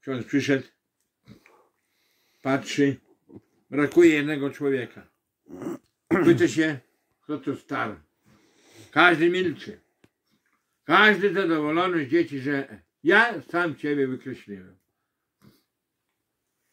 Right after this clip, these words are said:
Podchodzi do tablicy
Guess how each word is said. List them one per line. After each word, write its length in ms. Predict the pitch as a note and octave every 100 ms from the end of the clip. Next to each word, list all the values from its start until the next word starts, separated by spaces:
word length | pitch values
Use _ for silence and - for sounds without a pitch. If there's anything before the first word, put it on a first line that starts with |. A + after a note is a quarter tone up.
| _ _ _ _ _ _ _ _
Podchodzi 800 | C3+ B2+ - E3+ E3+ E3 F3 C3+ - _ _ _ _ _ _ _ _ -
do 100 | C#3+
tablicy 680 | C3+ B2+ D3 C3+ D3+ C#3+